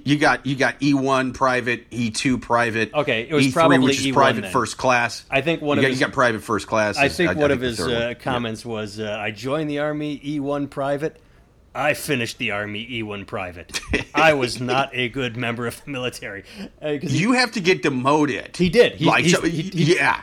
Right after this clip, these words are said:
Speaker 2: he had this great bit about how he would, like, get bumped up a level, fuck up, get dropped down a level, fuck
Speaker 1: Yeah.
Speaker 2: up. It, it was, it was
Speaker 1: You
Speaker 2: a
Speaker 1: almost
Speaker 2: good
Speaker 1: gotta
Speaker 2: stuff.
Speaker 1: be trying to fucking get out of this as an E one.
Speaker 2: <laughs> You, you really do.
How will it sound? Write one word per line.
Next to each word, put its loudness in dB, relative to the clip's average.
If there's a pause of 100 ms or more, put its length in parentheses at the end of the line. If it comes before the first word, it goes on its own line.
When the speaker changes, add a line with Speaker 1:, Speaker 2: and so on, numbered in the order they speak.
Speaker 2:
he 0
had 4
this 0
great -4
bit 0
about -2
how 2
he -2
would, -8
like, -6 (260)
get -4
bumped -2
up 4
a 0
level, 0
fuck -6
up, -8
get -16
dropped -8
down -6
a -12
level, -12
fuck 0
Speaker 1:
Yeah. 4
Speaker 2:
up. -10
It, -6
it -14
was, -6
it -6
was -2
Speaker 1:
You 4
Speaker 2:
a 4
Speaker 1:
almost 2
Speaker 2:
good 2
Speaker 1:
gotta 2
Speaker 2:
stuff. -6
Speaker 1:
be -8
trying 2
to -8
fucking 0
get -2
out 0
of -4
this -10
as -10
an 0
E 0
one. -6 (240)
Speaker 2:
<laughs> -4 (1300)
You, -10
you -10
really -8
do. -12